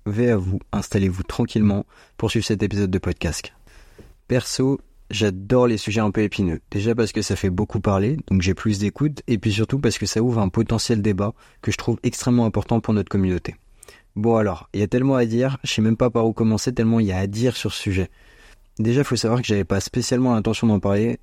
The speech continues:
tout simplement parce que c'était pas dans mes priorités. Sauf que récemment, je suis tombé sur un réel Instagram de notre cher docteur national, monsieur Michel Simès. Une vidéo qui totalise, au moment où j'enregistre cet épisode,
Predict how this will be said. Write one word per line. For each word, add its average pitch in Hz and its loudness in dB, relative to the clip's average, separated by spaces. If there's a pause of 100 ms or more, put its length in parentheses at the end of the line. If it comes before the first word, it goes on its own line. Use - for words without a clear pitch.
tout 131 -2
simplement 131 0
parce 113 -2
que - -2
c'était - -4
pas 107 0
dans 117 4
mes 107 2
priorités. 101 0 (520)
Sauf - -2
que - 2
récemment, 110 2 (160)
je - -6
suis 117 -2
tombé 127 2
sur 113 -2
un 113 2
réel 117 2
Instagram 110 2
de 101 2
notre 92 0
cher 143 0
docteur 120 2
national, 104 0 (160)
monsieur 107 0
Michel 117 0
Simès. - -2 (380)
Une 120 4
vidéo 110 2
qui - -10
totalise, 113 0
au 131 0
moment 131 4
où 117 4
j'enregistre 104 -2 (140)
cet - -2
épisode, 123 2